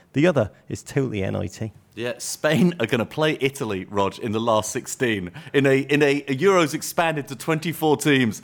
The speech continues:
Speaker 2: In the last sixteen, Spain versus Italy. Amazing, Rog. England, we should discuss quickly. They finished second in Group B after drawing to Slovakia, Rog, nil-nil Monday in the final group game in Saint Etienne.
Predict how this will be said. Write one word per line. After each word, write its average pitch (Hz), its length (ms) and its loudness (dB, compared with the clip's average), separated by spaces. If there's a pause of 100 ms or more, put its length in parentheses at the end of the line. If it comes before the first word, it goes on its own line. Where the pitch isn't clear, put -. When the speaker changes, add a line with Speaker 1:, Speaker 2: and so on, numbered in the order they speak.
(140)
Speaker 2:
In 139 120 0
the 139 80 4
last 156 360 2
sixteen, 139 420 -6
Spain 117 340 -4
versus 107 320 -8
Italy. 98 340 -10
Amazing, 95 540 -10 (300)
Rog. 104 260 0
England, 147 380 0
we 135 60 -6
should 135 160 -10
discuss 101 360 -10
quickly. 110 260 -12
They 123 160 -6
finished 120 280 -10
second 110 260 -10
in 98 80 -10
Group 107 220 -12
B 104 120 -8
after 101 200 -10
drawing 104 380 -8 (240)
to - 80 -12
Slovakia, 101 760 -6 (220)
Rog, 95 280 -4
nil-nil 101 580 -4
Monday 95 320 -4
in 92 80 -8
the 90 60 -10
final 95 300 -8
group 101 240 -12
game 92 200 -10
in 90 60 -12
Saint 104 260 -8
Etienne. 95 460 -8